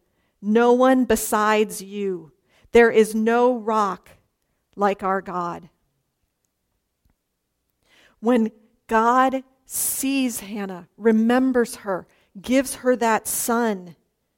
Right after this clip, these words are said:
her life has changed. He opened her womb. But there's another part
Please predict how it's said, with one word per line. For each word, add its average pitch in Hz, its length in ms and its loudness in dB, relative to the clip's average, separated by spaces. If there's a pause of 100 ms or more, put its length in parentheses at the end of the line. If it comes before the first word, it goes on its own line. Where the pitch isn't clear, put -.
(200)
her 233 200 4
life 226 600 0 (200)
has 214 300 -4
changed. 190 800 -12 (880)
He 262 240 -2 (100)
opened 240 580 2 (160)
her 226 140 2
womb. 196 580 -4 (2250)
But 226 100 -14
there's 247 200 0
another 269 440 2
part - 680 -2